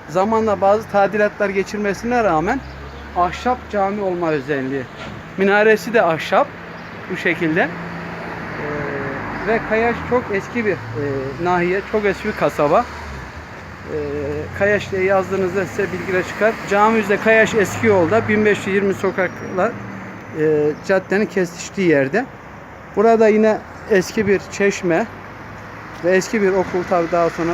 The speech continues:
bu hale gelmiş. Ve zamanla camimize tadilat yapılarak camimiz bugünkü bu hale gelmiş. Gerçekten uzun süre uğramıyordum.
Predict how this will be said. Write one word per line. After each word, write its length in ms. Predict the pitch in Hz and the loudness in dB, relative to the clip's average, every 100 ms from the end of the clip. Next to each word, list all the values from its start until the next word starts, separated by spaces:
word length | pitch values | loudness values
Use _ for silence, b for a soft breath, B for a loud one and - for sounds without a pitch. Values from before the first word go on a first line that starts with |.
| 170 | 0
bu 40 | 170 | 0
hale 260 | 156 151 | 0 0
gelmiş. 360 | 143 143 190 254 - - - - - - - - 190 | -2 -2 -4 -6 -8 -12 -12 -12 -12 -12 -12 -8 -4
Ve 100 | 196 - - - - - - 160 | -4 -6 -12 -14 -14 -14 -12 -6
zamanla 500 | 190 202 202 202 202 185 - | -4 -2 -2 -2 -4 -6 -2
camimize 640 | 190 185 196 202 180 202 - | 0 2 2 0 2 2 2
tadilat 500 | 190 196 190 202 - | 2 2 4 0 2
yapılarak 480 | 202 196 202 175 220 - - - - - - - - - - - - | 0 2 4 4 2 -2 -10 -10 -10 -10 -10 -12 -12 -12 -12 -12 0
camimiz 380 | 196 170 185 214 196 | 2 4 2 -4 -6
bugünkü 300 | 180 185 160 180 | -4 -4 -4 -4
bu 40 | 185 | -2
hale 220 | 175 185 | 0 0
gelmiş. 360 | 156 147 196 202 - | -2 -2 -4 -6 -2
Gerçekten 460 | 202 202 185 185 180 - | -2 -2 -4 -4 -4 -6
uzun 140 | 180 202 - | -6 -6 -4
süre 140 | 185 180 | -2 0
uğramıyordum. 520 | 190 190 165 156 185 | 2 2 2 0 0